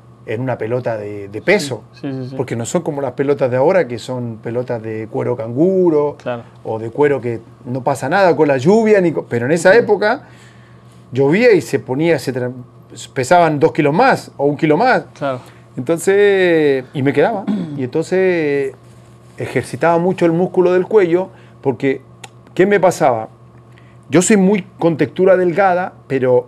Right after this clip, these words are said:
Speaker 1: por ejemplo, a la hora de hacerme un traje,
Speaker 2: Ujú.
Speaker 1: de aquí era muy flaquito, pero de camisa tenían que subirme el,
Speaker 2: <laughs>
Speaker 1: porque el cuello lo
Speaker 2: No te
Speaker 1: tenía muy,
Speaker 2: quedaba.
Speaker 1: claro, el cuello tenía muy, muy desarrollado.
Speaker 2: Órale.
Speaker 1: Y era eso.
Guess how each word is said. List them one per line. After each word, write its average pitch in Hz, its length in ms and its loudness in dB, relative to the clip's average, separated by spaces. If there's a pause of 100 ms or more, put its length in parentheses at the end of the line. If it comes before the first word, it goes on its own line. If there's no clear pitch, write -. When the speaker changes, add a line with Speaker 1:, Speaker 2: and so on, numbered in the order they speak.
(100)
Speaker 1:
por 127 140 -2
ejemplo, 117 500 -2
a 110 40 -8
la 110 120 -8
hora 139 260 -4
de 127 80 -6
hacerme 139 360 -2
un 143 100 0
traje, 160 520 2 (300)
Speaker 2:
Ujú. 123 260 -10 (460)
Speaker 1:
de 123 140 0
aquí 156 300 2
era 143 220 2
muy 147 260 2
flaquito, 190 680 0 (580)
pero 123 200 2
de 120 140 -2
camisa 165 500 0
tenían 160 300 0
que 175 140 -4
subirme 160 540 0
el, 131 440 -2 (240)
Speaker 2:
<laughs> - 240 -12
Speaker 1:
porque 135 260 0
el 123 120 0
cuello 190 380 2
lo 190 100 2
Speaker 2:
No 156 40 0
te 156 100 0
Speaker 1:
tenía 156 180 2
muy, 147 100 0
Speaker 2:
quedaba. 151 380 2
Speaker 1:
claro, 151 420 -4
el 120 100 -6
cuello 170 240 0
tenía 180 240 -2
muy, 156 480 -2
muy 147 200 0
desarrollado. 143 720 -2
Speaker 2:
Órale. 143 300 -8
Speaker 1:
Y 135 100 2
era 190 140 6
eso. 214 340 -2